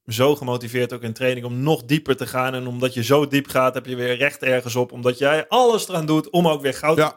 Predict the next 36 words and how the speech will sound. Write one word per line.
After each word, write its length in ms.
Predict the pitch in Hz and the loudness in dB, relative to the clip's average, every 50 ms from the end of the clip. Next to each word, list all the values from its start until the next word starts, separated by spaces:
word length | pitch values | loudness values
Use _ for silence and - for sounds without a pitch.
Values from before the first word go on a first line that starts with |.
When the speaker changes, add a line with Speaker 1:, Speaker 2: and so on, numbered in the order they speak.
| _ _ _ _ | _ _ _ _
Speaker 1:
Het 80 | _ - | _ -2
is 120 | 170 151 | -2 -2
een 60 | 165 | -2
soort 240 | - - 170 165 165 - | 0 0 0 0 0 -2
stap, 320 | - - 180 175 - _ | -2 0 0 -2 -2 _
stap, 300 | - - - 139 127 127 - - | -10 -6 -2 -2 -2 -2 -4 -10
stap. 260 | - - - 165 156 - _ _ _ _ _ - | -8 -2 -2 -2 -2 -4 _ _ _ _ _ 2
Speaker 2:
Ja, 220 | 160 175 180 175 | 4 4 4 2
nee, 180 | - 175 175 175 | 2 4 4 6
ja, 140 | 175 165 151 | 6 4 4
zeker. 460 | - - 175 170 170 156 160 143 135 | 4 4 4 4 4 4 4 4 4
Na, 840 | 143 143 139 139 127 123 131 135 131 131 131 131 127 123 123 123 123 | 4 4 4 2 2 4 4 4 6 6 4 4 4 4 2 2 2
eh, 40 | 123 | 0
vanaf 280 | - - - - 120 - | 0 0 0 2 0 0
tweeduizend, 760 | - - 143 135 131 135 135 131 123 127 127 - 131 120 113 | 0 0 2 2 4 4 4 4 4 4 2 2 0 0 0
twe-, 200 | 127 131 131 120 | 0 -2 -4 -4
tweeduizend 800 | - - 147 120 113 131 123 - 101 - _ - 147 131 - 131 | -2 2 2 2 2 -2 -6 -10 -12 -8 _ 0 0 2 2 2
dertien 320 | 127 143 139 - 139 127 123 | 2 2 2 2 0 2 4
werd 120 | 123 120 123 | 2 2 2
ik 60 | 123 | 0
nog 120 | 123 123 117 | -2 -4 -4
een 60 | - | -4
keer 140 | - 120 113 | -4 -4 0
twee 220 | - 135 120 123 | 2 4 4 4
op 60 | 120 | 4
mijn 120 | 120 113 110 | 2 2 2
W 140 | 110 113 113 | 2 0 0
K. 60 | - | 0
En 240 | 123 135 - 82 85 | 0 0 0 -2 -6
dan 140 | - - 113 | -4 -4 -2
had 160 | 107 110 117 | -2 -4 -4
ik 80 | 123 - | -6 -4
een 80 | 117 | -4
voorbereiding, 520 | - - 131 131 120 120 120 113 117 120 120 | -2 2 2 2 2 4 2 2 2 0 -4
was 120 | 117 - | -6 -8
ik 60 | 110 | -8